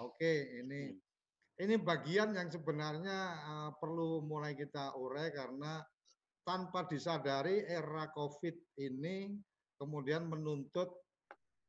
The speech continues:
Speaker 1: mereka-mereka yang kolonial untuk kemudian harus jadi milenial kan gitu.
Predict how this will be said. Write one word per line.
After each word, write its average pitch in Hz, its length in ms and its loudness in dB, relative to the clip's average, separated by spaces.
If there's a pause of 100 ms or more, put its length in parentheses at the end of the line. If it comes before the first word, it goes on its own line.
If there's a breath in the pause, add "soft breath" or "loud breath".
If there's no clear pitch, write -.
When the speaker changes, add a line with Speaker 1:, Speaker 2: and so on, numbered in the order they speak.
(1080)
Speaker 1:
mereka-mereka 165 800 0
yang 135 240 0
kolonial 143 800 0
untuk 131 240 -8
kemudian 127 480 -6 (160)
harus 123 320 -4
jadi 107 160 -6
milenial 120 640 -4
kan 143 80 -6
gitu. 113 220 -8